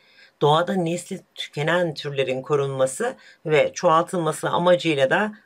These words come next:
soğanla üreme gerçekleşiyor. Rizomla üremede burada da bitkinin ana ekseni olan rizom toprak altı gövdesidir.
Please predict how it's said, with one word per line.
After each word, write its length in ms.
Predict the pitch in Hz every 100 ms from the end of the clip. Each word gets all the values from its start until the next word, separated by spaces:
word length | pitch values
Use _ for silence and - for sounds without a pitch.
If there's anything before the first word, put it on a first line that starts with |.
| _
soğanla 560 | - 175 151 143 131
üreme 500 | - 165 156 175 226 - -
gerçekleşiyor. 1000 | 147 147 143 135 131 - 117 104 - - _ _ _ _ _ _ _ _ _ _ _ _ _ _ _ _ _ _ _ _ _ _ _ _ _ _ _ _ _ _ _ _ _ _ _ _ _ _ _ _ _ _ _ _ _ _ _ _ _ _ 175
Rizomla 560 | 220 254 277 285 254 196
üremede 640 | 160 151 147 165 240 - - _ _
burada 320 | 190 247 262 262
da 120 | 220
bitkinin 520 | 247 - 247 254 339 -
ana 200 | 214 240
ekseni 460 | 190 - - 151
olan 460 | 143 143 143 143 151
rizom 520 | 190 185 214 262 269
toprak 460 | - 180 - 208 165
altı 260 | 131 131
gövdesidir. 840 | 113 120 110 120 117 107 107 -